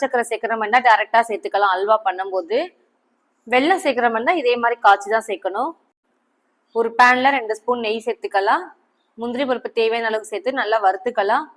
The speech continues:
கலர் மாற வரைக்கும் வறுத்துக்கோங்க. லைட்டா கலர் மாற வரைக்கும் வறுத்தா போதும். அதே நேரம் வறுத்தீங்கன்னா கொஞ்சம் நமக்கு கருகுன மாதிரி ஆயிடும். டேஸ்ட் கொஞ்சம் கசப்பு தன்மை ஆயிடும். வறுத்தாச்சு. இதை நம்ம அப்படியே ஒரு பிளேட்ல மாத்திக்கலாம்.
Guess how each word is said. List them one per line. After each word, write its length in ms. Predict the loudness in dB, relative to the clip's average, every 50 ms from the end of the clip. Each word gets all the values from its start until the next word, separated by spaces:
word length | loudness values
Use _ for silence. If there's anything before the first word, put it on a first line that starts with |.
| _ _ _ 0
கலர் 220 | 4 6 6 6 6 6
மாற 140 | 6 6 6 4
வரைக்கும் 260 | 2 0 -2 -2 0
வறுத்துக்கோங்க. 520 | 0 -2 -2 -4 -4 -2 -2 -2 2 2 2 2 2 -2 -10 _ _ _ _ _ _ _ _ _ _ _ _ _ _ _ _ _ _ _ _ _ _ _ _ _ _ _ -2
லைட்டா 300 | -2 -2 0 2 4 4 6 6
கலர் 220 | 6 6 6 4 4 2
மாற 100 | 0 0
வரைக்கும் 220 | -2 -2 -2 -2 -4
வறுத்தா 220 | -2 0 2 2 2 2 0
போதும். 260 | -2 0 0 0 0 0
அதே 100 | 0 0 -2 -2
நேரம் 220 | -2 -2 -2 -2
வறுத்தீங்கன்னா 400 | -4 -4 -6 -6 -6 -4 -2 -4 -4 -4
கொஞ்சம் 240 | -6 -8 -6 -6 -8
நமக்கு 240 | -8 -8 -6 -2 0
கருகுன 320 | 0 0 0 -2 -4 -4 -4 -4 -4
மாதிரி 200 | -4 -2 -2 -2 -4
ஆயிடும். 260 | -4 -4 -8 -10 -10 _ -4
டேஸ்ட் 240 | -2 -2 -4 -6 -8 -8 -8
கொஞ்சம் 220 | -6 -6 -4 -2 -2
கசப்பு 260 | -2 -2 -4 -10 -8 -4 -4
தன்மை 240 | -4 -4 -6 -6 -6 -4
ஆயிடும். 320 | -4 -4 -4 -4 -4 -4 -6 _ _ _ _ _ _ _ _ -2
வறுத்தாச்சு. 440 | -2 -2 0 4 4 4 4 4 2 -4
இதை 100 | -4 -2 -2
நம்ம 160 | 0 0 0
அப்படியே 220 | 0 0 0 -2 -2
ஒரு 100 | -2 -2 -2
பிளேட்ல 280 | -4 -4 -2 -2 -4 -2 -2 -2
மாத்திக்கலாம். 480 | -4 -4 -6 -8 -6 -6 -6 -6 -8